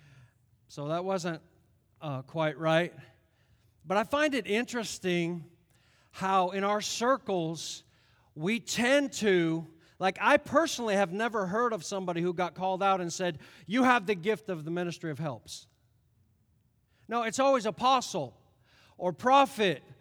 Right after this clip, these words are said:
or you're gonna be this flaming evangelist. And why is that? That's just interesting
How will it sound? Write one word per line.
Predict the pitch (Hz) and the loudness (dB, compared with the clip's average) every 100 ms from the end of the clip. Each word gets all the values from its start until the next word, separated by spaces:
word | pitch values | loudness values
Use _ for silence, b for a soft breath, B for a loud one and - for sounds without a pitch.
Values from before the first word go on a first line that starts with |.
| b b b | b b b
or | 202 208 | 2 2
you're | 190 214 | 2 0
gonna | 233 226 | 0 0
be | 226 | 0
this | 220 214 | 0 -2
flaming | - 233 240 220 | -2 -4 -2 -2
evangelist. | 190 233 262 240 220 226 | 0 0 0 0 -2 -2
And | 190 - B B | -6 -8 B B
why | 180 277 349 | 2 4 4
is | 359 | 2
that? | 254 185 | 0 0
That's | 214 - | -2 -4
just | 262 240 | -8 -6
interesting | 233 254 233 - - 190 165 147 | -6 -6 -6 -6 -4 -2 -2 -4